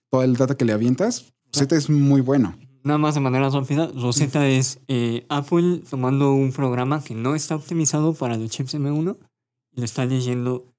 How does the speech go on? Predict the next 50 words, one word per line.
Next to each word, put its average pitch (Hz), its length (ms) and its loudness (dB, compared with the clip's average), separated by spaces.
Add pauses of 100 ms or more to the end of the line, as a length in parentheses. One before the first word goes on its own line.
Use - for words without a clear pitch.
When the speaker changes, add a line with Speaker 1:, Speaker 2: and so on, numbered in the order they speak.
(400)
Speaker 2:
lo - 60 -10
está 156 180 -4
traduciendo 151 680 0
para 117 240 -4
que 117 120 -8
hagan 117 180 -2
en 120 100 -2
las 113 140 -4
computadoras 135 680 -2
que 127 120 -6
todavía 110 300 0
no, 110 200 -2 (1200)
no - 60 -6
está 120 160 -2
optimizado, 107 520 -2
¿no? 98 120 -6
Speaker 1:
Sí, 175 260 4
Rosetta 160 300 0
es 190 60 0
como 139 320 2
el 131 120 2
traductor 156 720 0 (200)
entre 135 240 4
las 127 140 2
aplicaciones 139 440 2
que 151 120 2
eran 151 140 4
para 123 200 2
Intel 156 500 0 (100)
Speaker 2:
Exacto. 123 340 -2
Speaker 1:
para 123 240 4
Speaker 2:
Ajá. 117 80 2
Speaker 1:
el 135 200 2
M 147 180 6
uno. 120 260 2
O 127 40 -6
sea, 123 100 -4
solo 139 180 2
es 135 100 2
de 135 100 2
que, 131 160 0
"Ah, 165 100 4
ok, 151 120 -2
yo 139 180 2
te 147 80 2
lo 123 80 0
traduzco 127 380 -4
para 101 200 -2
este 107 220 -4
compa." 139 280 -2